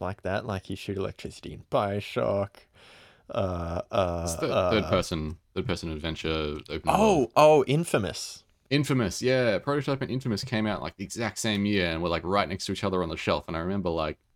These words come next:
Speaker 2: holding both of them in, like, one in each hand and being like, "Which do I pick?"
Speaker 1: <laughs> This
Speaker 2: Like
Speaker 1: is the same game. <laughs>
Speaker 2: Yeah, yeah. Uh, I ended up playing both, but I think I picked Infamous. Oh, no, I picked Prototype at that time.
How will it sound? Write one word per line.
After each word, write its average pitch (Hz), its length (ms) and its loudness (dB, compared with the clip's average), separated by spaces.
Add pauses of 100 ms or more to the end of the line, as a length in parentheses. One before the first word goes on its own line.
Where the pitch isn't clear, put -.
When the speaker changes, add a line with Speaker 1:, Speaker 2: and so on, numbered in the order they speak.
(120)
Speaker 2:
holding 101 340 2
both 85 260 -2
of 80 80 -2
them 73 160 -4
in, 69 220 -6
like, 71 160 -6
one 80 260 -2
in 80 240 -4
each - 200 -8
hand 76 420 -6
and - 120 -18
being 73 200 -8
like, 64 280 -8
"Which - 280 -10
do 65 120 -8
I 69 80 -6
pick?" - 460 -8
Speaker 1:
<laughs> 156 200 -6 (320)
This 120 200 2
Speaker 2:
Like - 60 -4
Speaker 1:
is 110 180 -4
the 98 200 -4
same 90 280 -2
game. - 380 -6 (140)
<laughs> 180 120 4 (260)
Speaker 2:
Yeah, 87 360 4 (120)
yeah. 110 560 4 (720)
Uh, 76 540 0
I 80 60 -2
ended 98 140 0
up 76 100 -2
playing 73 200 -4
both, 73 280 0 (120)
but - 160 -4
I - 80 -6
think - 140 -10
I 73 60 -4
picked - 280 -12
Infamous. - 500 -12 (100)
Oh, 95 100 2
no, 82 160 2
I 73 100 2
picked - 260 -8
Prototype 67 440 -6 (160)
at - 100 -16 (120)
that - 160 -20
time. - 140 -20